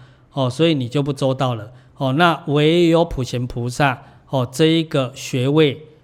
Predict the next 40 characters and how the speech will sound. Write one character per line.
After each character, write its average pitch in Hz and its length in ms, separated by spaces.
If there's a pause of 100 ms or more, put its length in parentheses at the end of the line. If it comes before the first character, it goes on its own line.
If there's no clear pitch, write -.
(260)
的 147 100
功 156 300
夫 147 200
的 131 260 (200)
生 147 180
命 147 180
体， 110 320
他 151 160
才 139 200
有 131 120
办 131 340
法 110 300 (300)
这 165 100
么 139 140
细 135 340
致 123 320
的 110 240 (420)
遍 143 280
及 123 180
于 113 100
一 110 160
切。 117 280 (420)
其 147 140
实 139 180
这 165 160
一 170 80
个 147 140
遍 165 280
及 127 200
一 - 20
切， 127 320 (240)
也 135 180
就 160 280
是 160 200
诸 156 580
位 156 280 (480)
本 131 320
来 123 380
圆 135 200
满 151 320